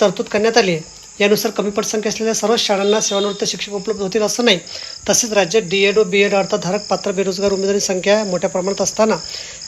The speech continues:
सेवानिवृत्त शिक्षकांची नियुक्ती करणे उचित होणार नाही. यास्तव अशा ठिकाणी संधी दिल्यास शिक्षकांचे पद रिक्त न राहता विद्यार्थ्यांचे शैक्षणिक नुकसान होणार आहे. तसेच डीएड व बीएड अर्थात धारक पात्र बेरोजगार उमेदवारांना शिक्षक पदावर काम करण्याची सेवा संधी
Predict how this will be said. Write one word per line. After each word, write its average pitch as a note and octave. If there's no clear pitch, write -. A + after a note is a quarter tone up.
सेवानिवृत्त A3
शिक्षकांची G#3
नियुक्ती G3
करणे G#3+
उचित G#3+
होणार G#3
नाही. F3+
यास्तव G3
अशा A3
ठिकाणी A#3
संधी G3+
दिल्यास A3+
शिक्षकांचे G#3+
पद G3+
रिक्त G3+
न A3
राहता G3+
विद्यार्थ्यांचे G3
शैक्षणिक G3
नुकसान G#3
होणार A3+
आहे. E3
तसेच G3+
डीएड G3
व A3+
बीएड G3
अर्थात G3
धारक F#3
पात्र F#3+
बेरोजगार G3
उमेदवारांना G3
शिक्षक -
पदावर F#3+
काम F#3
करण्याची G3
सेवा F#3
संधी F3+